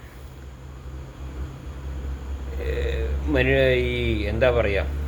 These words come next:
ഈ വന്യ-, വന്യമൃഗങ്ങളുടെ കാര്യം നിങ്ങൾക്കൊന്ന് നിർത്താൻ പറ്റുമോ? അങ്ങനെ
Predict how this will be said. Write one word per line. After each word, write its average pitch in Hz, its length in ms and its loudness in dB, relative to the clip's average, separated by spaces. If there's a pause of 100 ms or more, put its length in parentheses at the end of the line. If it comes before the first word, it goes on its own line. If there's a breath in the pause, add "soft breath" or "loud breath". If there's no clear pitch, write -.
(1200)
ഈ - 20 4 (120)
വന്യ-, 113 280 6
വന്യമൃഗങ്ങളുടെ 131 760 4 (100)
കാര്യം 113 280 6 (180)
നിങ്ങൾക്കൊന്ന് 113 400 2
നിർത്താൻ 107 280 2
പറ്റുമോ? 90 220 -2 (100)
അങ്ങനെ 107 180 0